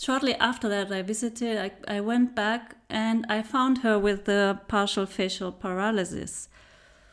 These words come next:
So the vet had said, because he didn't know anything about the cribbing collar, he, um, he was thinking that she, because of the way she was lying down, maybe she was lying on the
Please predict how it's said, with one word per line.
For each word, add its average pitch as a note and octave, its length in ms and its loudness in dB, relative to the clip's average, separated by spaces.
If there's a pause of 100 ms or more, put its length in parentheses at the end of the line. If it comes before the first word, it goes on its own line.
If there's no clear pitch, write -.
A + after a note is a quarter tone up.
(340)
So F#3 720 -4 (1120)
the G#3+ 140 2
vet B3 340 0
had G3+ 260 -2
said, G3+ 360 0
because F#3 320 -4
he A3+ 80 0
didn't G#3 200 0
know F#3 120 -2
anything F#3 360 -2
about F3 260 -2
the F#3+ 80 -6
cribbing B3 300 -2
collar, F3+ 380 -4
he, G3+ 240 -6 (320)
um, F#3+ 500 -6
he G#3 180 -2
was G3 420 -2
thinking G3+ 420 -4
that F3+ 220 -2
she, - 460 -14
because G3 400 -2
of G3 220 -6
the F#3+ 80 -2
way G#3 160 2
she A#3 140 0
was G3 200 -2
lying F#3+ 360 0
down, A3+ 400 4 (240)
maybe G3+ 260 -2
she G#3 260 -2
was F3+ 300 -8
lying F#3 300 -2
on F3 160 -2
the E3 220 -6